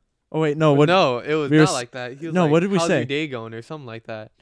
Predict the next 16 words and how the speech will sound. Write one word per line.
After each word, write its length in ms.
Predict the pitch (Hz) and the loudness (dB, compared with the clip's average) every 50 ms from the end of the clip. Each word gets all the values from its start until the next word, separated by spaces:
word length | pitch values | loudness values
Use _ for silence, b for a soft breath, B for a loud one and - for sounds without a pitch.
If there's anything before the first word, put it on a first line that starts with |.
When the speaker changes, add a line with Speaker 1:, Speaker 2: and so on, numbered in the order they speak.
| _ - - _ - | _ -20 -20 _ -6
Speaker 1:
No, 180 | 160 190 190 180 | -4 -2 0 0
no, 80 | 185 185 | 0 0
no. 20 | 160 | 0
He 140 | 151 160 156 | -2 -2 -4
said, 400 | - 196 180 175 160 139 - - _ _ _ _ _ _ _ _ _ _ _ _ _ _ _ _ _ _ _ _ _ _ _ _ _ - | -4 -4 -2 -2 -4 -6 -10 -16 _ _ _ _ _ _ _ _ _ _ _ _ _ _ _ _ _ _ _ _ _ _ _ _ _ -10
he 80 | 147 | -8
said, 260 | 143 - 170 156 139 | -4 -2 -2 -2 -2
"If 220 | 127 - - 135 - | -4 -8 -10 -10 -8
you 80 | 139 | -4
guys 260 | 135 143 135 135 117 123 | -2 -2 -2 -2 -2 -4
need, 280 | 135 135 127 120 117 - _ | -6 -6 -6 -8 -12 -14 _
if 100 | - 131 139 | -12 -10 -6
you 60 | 135 | -4
guys 200 | 139 139 131 123 | -2 -2 -2 -4
need 120 | 131 131 | -4 -4
anything, 540 | 127 123 120 120 117 - 120 117 113 117 110 | -4 -4 -4 -6 -8 -8 -10 -8 -8 -10 -12